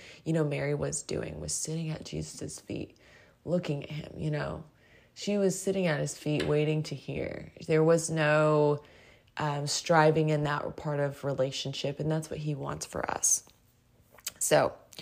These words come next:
two, and I feel like, and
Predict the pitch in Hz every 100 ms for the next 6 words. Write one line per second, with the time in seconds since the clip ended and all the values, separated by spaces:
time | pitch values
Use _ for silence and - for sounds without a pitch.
0 | - - - _ - 226 214 - - _
1 | _ _ _ _ _ _ - - 165 165
2 | 170 202 202 185 165 151 - - _ _
3 | - 156 151